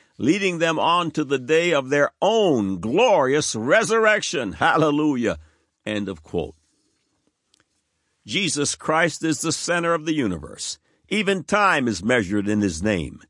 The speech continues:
B C, before Christ, and A D, Anno Domini, in the year of the Lord. Jesus Christ is the resurrected Lord, and his tomb is and shall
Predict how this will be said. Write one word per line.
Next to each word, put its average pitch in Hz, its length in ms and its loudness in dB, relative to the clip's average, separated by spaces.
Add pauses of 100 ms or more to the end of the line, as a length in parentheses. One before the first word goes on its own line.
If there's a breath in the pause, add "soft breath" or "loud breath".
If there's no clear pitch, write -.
(300)
B 107 200 0
C, 139 600 -2
before 135 400 0
Christ, - 600 -6 (120)
and 151 160 -4
A 160 200 2
D, 143 440 0
Anno 139 300 0
Domini, 120 580 0 (220 soft breath)
in 131 200 0
the 113 100 0
year 113 560 2
of 95 160 -8
the 101 100 -2
Lord. 90 440 -2 (420 soft breath)
Jesus 123 560 -2
Christ 135 480 -4
is 131 160 -4
the 127 160 -4
resurrected 135 880 -2
Lord, 131 440 2 (360 soft breath)
and 110 200 -2
his 143 300 -2
tomb 196 400 0
is - 500 0 (360)
and 101 200 -6
shall 113 320 -4